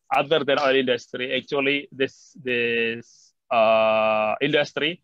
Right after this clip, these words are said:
is not only about oil and gas. There's another thing, like, maybe we talk about is about geothermal. So probably if there is a future, oil industry is not really that good,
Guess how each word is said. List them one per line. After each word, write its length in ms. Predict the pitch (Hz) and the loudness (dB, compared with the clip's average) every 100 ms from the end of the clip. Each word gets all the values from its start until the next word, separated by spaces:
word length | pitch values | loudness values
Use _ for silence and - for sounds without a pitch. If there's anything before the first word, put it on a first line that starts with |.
| - | -12
is 120 | 127 | -2
not 120 | 147 143 | -2 0
only 300 | 131 131 139 | -2 -2 -2
about 200 | 120 123 - | -2 -4 -4
oil 160 | 120 110 | -8 -6
and 160 | 110 | -6
gas. 200 | 113 107 | -6 -6
There's 240 | - 123 135 | -4 -4 0
another 320 | 135 135 131 | -2 0 -2
thing, 340 | - 147 151 - _ _ - | 0 -2 -2 -20 _ _ -6
like, 160 | 113 - _ - - _ _ _ _ - | -6 -6 _ -20 -20 _ _ _ _ -4
maybe 200 | 127 131 | 0 2
we 200 | 127 123 | 0 0
talk 160 | 135 127 | 0 -2
about 300 | 120 123 123 | -2 -4 -4
is 160 | 117 - - | -8 -10 -12
about 240 | 123 113 | -8 -8
geothermal. 520 | 117 110 - 113 110 101 _ _ | -8 -10 -10 -10 -10 -12 _ _
So 140 | - 123 | -14 -4
probably 440 | 127 123 139 - _ _ _ _ _ - | -2 0 -2 -4 _ _ _ _ _ 0
if 220 | 170 180 _ _ _ | 0 0 _ _ _
there 240 | 131 131 | -2 0
is 140 | 135 143 | 0 -2
a 60 | |
future, 720 | - 160 156 - 165 156 151 - _ - | -4 -2 -2 -2 0 0 -2 -6 _ -2
oil 100 | 143 | 2
industry 380 | 143 135 - 131 | 4 2 0 -6
is 100 | 127 | -4
not 160 | 123 - _ _ _ _ _ _ _ _ - | -4 -4 _ _ _ _ _ _ _ _ -6
really 200 | 151 147 | 0 0
that 260 | 135 131 127 - | 2 0 -2 -2
good, 180 | 147 | -2